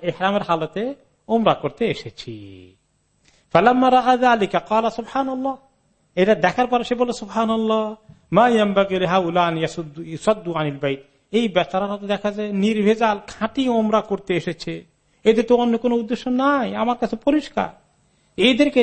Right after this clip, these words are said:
ঠেকাই দেওয়া, উমরা করতে না দেওয়া তো জঘন্য অপরাধ। কারণ এখনো মনে করেন যদি কোনো জালিম বাদশাহ হজ উমরা করতে না দেয়, বন্ধ করে দেয়, কোনো দেশের লোকদেরকে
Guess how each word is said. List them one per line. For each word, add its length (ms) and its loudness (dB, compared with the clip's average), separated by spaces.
ঠেকাই 340 2
দেওয়া, 240 6
উমরা 180 2
করতে 260 -6
না 120 0
দেওয়া 280 0
তো 140 -10
জঘন্য 380 2
অপরাধ। 340 -4
কারণ 160 0
এখনো 240 2
মনে 320 2
করেন 220 2
যদি 220 0
কোনো 280 2
জালিম 400 2
বাদশাহ 460 -4
হজ 240 2
উমরা 260 2
করতে 300 -2
না 140 2
দেয়, 400 0
বন্ধ 240 0
করে 160 -4
দেয়, 280 -8
কোনো 180 0
দেশের 360 0
লোকদেরকে 460 -10